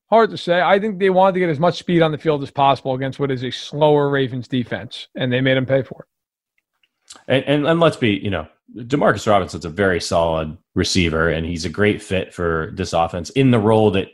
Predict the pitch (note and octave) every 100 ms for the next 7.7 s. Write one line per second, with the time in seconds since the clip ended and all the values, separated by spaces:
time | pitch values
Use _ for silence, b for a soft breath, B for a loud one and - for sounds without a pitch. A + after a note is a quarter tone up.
0 | _ - A#2 G2+ F2+ - E2+ F#2+ F2+ D#2+
1 | C#2 D#2+ F2+ F#2 D#2+ D#2+ D#2+ - b b
2 | b - F#2+ - G2+ F2+ F2 - G#2+ -
3 | F#2 F2+ F2+ E2+ E2 - F2 F2 E2+ E2+
4 | F2 F2 E2+ G2 E2+ F#2+ F2 F#2 F2 E2+
5 | F2+ - F3+ A#2+ B2 G#2 G2+ F#2+ F#2 b
6 | b _ A2 G#2+ G2+ F#2+ F#2+ A2+ A#2 -
7 | G2+ F2 F2 E2+ E2 G2+